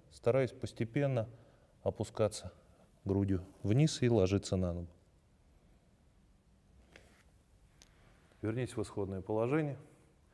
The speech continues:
То же самое в другую сторону. Сначала скручиваем себя немножко, затем выдох, наклон и удерживаем себя в этом положении.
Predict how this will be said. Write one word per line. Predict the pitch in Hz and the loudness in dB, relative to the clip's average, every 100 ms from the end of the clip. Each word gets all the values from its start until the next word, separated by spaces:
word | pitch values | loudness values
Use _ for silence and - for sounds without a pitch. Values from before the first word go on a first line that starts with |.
| - - - - | -20 -20 -20 -10
То | 156 | -8
же | 139 | -2
самое | 139 117 | -2 0
в | |
другую | 107 113 117 104 | 0 0 0 -2
сторону. | - 101 98 87 - - | -2 -4 -4 -12 -18 -18
Сначала | - 117 107 120 101 92 - - - - - | -2 0 4 4 4 0 -12 -20 -20 -20 -20
скручиваем | - - 156 165 151 143 | -10 2 2 4 -2 -4
себя | - 135 135 - - - _ - | -4 -2 -2 -4 -20 -20 _ -12
немножко, | 113 117 107 - - - _ _ _ _ _ _ _ _ _ - - - - - - - - - - - | -8 -6 -6 -8 -20 -20 _ _ _ _ _ _ _ _ _ -20 -20 -20 -20 -20 -20 -20 -20 -20 -20 -10
затем | 101 117 117 107 87 - | -2 -2 0 -2 -4 -4
выдох, | 104 135 175 - - - - - - - - - - - - - - - - - - - - - - - - - - - - | 4 6 6 2 -10 -16 -20 -20 -20 -20 -20 -20 -20 -20 -20 -20 -20 -20 -20 -20 -20 -20 -20 -20 -20 -20 -20 -20 -20 -20 -14
наклон | 117 107 131 147 165 - - - - - - - - | -10 -4 4 6 6 0 -18 -20 -20 -20 -20 -20 0
и | 170 | 6
удерживаем | 170 135 127 110 101 | 8 8 6 6 0
себя | - 101 92 - - - | -2 -4 -4 -6 -20 -10
в | 101 | -2
этом | 104 101 | -2 -2
положении. | 95 92 90 87 85 | -4 -4 -4 -6 -10